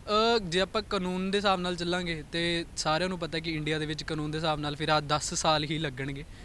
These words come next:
ਜੇ ਐਨਕਾਊਂਟਰ ਕੀਤਾ ਉਹ ਕਿਤੇ ਨਾ ਕਿਤੇ ਆਪਣੀ ਜਗ੍ਹਾ 'ਤੇ ਸਹੀ ਵੀ ਆ ਤੇ ਕਿਤੇ ਨਾ ਕਿਤੇ ਆਪਣੀ ਜਗ੍ਹਾ 'ਤੇ ਗਲਤ ਵੀ ਆ। ਉਹ ਸਹੀ ਇਸ ਕਰਕੇ ਆ ਕਿ ਜੇ ਆਪਾਂ ਕਾਨੂੰਨ ਦੇ ਹਿਸਾਬ ਨਾਲ ਚੱਲਦੇ ਤਾਂ ਸ਼ਾਇਦ ਬਹੁਤ ਟਾਈਮ ਲੱਗ ਜਾਂਦਾ ਉਹਨਾਂ ਨੂੰ ਫਾਂਸੀ ਦੇ ਲਈ। ਜੇ ਜਿੱਥੇ ਐਨਕਾਊਂਟਰ ਕੀਤਾ ਤੇ ਉਹ ਐਨਕਾਊਂਟਰ ਵੀ ਸਹੀ ਆ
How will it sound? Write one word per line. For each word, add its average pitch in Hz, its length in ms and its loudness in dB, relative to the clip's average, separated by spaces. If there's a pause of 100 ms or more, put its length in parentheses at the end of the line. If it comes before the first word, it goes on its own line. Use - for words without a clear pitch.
(120)
ਜੇ 156 120 2
ਐਨਕਾਊਂਟਰ 185 520 2
ਕੀਤਾ 175 280 0
ਉਹ 190 100 2
ਕਿਤੇ 180 220 -2
ਨਾ 185 120 -2
ਕਿਤੇ 180 300 -2
ਆਪਣੀ 170 260 -2
ਜਗ੍ਹਾ 170 220 0
'ਤੇ 170 100 -6
ਸਹੀ 147 300 2
ਵੀ 185 120 2
ਆ 180 60 4
ਤੇ 196 100 -2
ਕਿਤੇ 180 240 -4
ਨਾ 175 100 -4
ਕਿਤੇ 170 220 -4
ਆਪਣੀ 165 200 -2
ਜਗ੍ਹਾ 160 200 -2
'ਤੇ 233 80 -2
ਗਲਤ 185 320 2
ਵੀ 151 160 0
ਆ। 117 60 -8 (340)
ਉਹ 220 80 6
ਸਹੀ 220 320 6
ਇਸ 202 140 6
ਕਰਕੇ 202 340 2
ਆ 202 40 4
ਕਿ 214 220 0
ਜੇ 160 260 4
ਆਪਾਂ 185 200 4
ਕਾਨੂੰਨ 170 320 0
ਦੇ 185 80 2
ਹਿਸਾਬ 190 180 4
ਨਾਲ 180 120 0
ਚੱਲਦੇ 165 300 0
ਤਾਂ 180 140 2
ਸ਼ਾਇਦ 175 240 4
ਬਹੁਤ 160 420 2
ਟਾਈਮ 170 240 2
ਲੱਗ 156 140 2
ਜਾਂਦਾ 147 220 -2
ਉਹਨਾਂ 156 140 -4
ਨੂੰ 185 80 -4
ਫਾਂਸੀ 143 340 2
ਦੇ 127 100 -2
ਲਈ। 120 160 -6 (360)
ਜੇ 196 140 6
ਜਿੱਥੇ 170 320 2
ਐਨਕਾਊਂਟਰ 190 440 4
ਕੀਤਾ 190 360 0 (380)
ਤੇ 202 60 6
ਉਹ 220 180 8
ਐਨਕਾਊਂਟਰ 185 460 4
ਵੀ 202 100 4
ਸਹੀ 180 300 4
ਆ 127 100 2